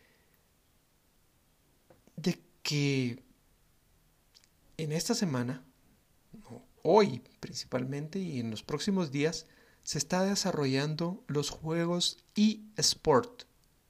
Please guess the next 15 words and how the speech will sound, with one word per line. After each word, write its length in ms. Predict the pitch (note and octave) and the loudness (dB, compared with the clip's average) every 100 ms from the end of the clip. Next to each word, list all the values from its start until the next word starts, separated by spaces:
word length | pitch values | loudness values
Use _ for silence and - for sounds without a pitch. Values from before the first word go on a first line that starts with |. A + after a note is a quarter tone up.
| _ _ _ _ E3+ | _ _ _ _ 2
eSports. 1300 | G3 A#3 - - - - - B2+ A2+ - - - - _ _ _ _ _ _ _ _ _ _ _ _ _ _ _ _ _ _ _ _ _ _ _ _ _ _ - - - - _ _ _ _ _ _ _ _ _ _ | 4 2 -4 -6 -2 -2 0 0 0 -2 -8 -8 -14 _ _ _ _ _ _ _ _ _ _ _ _ _ _ _ _ _ _ _ _ _ _ _ _ _ _ -20 -20 -20 -20 _ _ _ _ _ _ _ _ _ _
¿Qué 140 | - F#3+ | -2 0
es 140 | - | 2
eso? 380 | G#3 - - - - _ _ - - _ _ - - - _ | 2 2 -2 -8 -16 _ _ -20 -20 _ _ -20 -20 -20 _
Son 220 | - E3+ F3 | -4 0 2
juegos 460 | - G#3+ B3+ A#3 | 8 8 8 4
en 140 | D3+ B2+ | 0 0
línea 380 | C#3 D#3 G#3 - - - _ _ _ _ _ | 0 0 -2 -6 -20 -20 _ _ _ _ _
donde 260 | D3 C3+ D3 | -2 0 0
hay 80 | E3+ | 0
profesionales 1120 | - A3 G3 D3+ - B2+ B2+ D#3 G3+ - C3+ | 2 0 2 0 2 0 0 0 0 -4 0
del 220 | D#3 A3+ | 4 4
juego 560 | - - F#3 G3 G3+ G#3+ | 0 2 4 6 4 4
en 140 | F#3 | 0
línea. 380 | C#3 B2+ C3 F#3 | 0 0 0 -4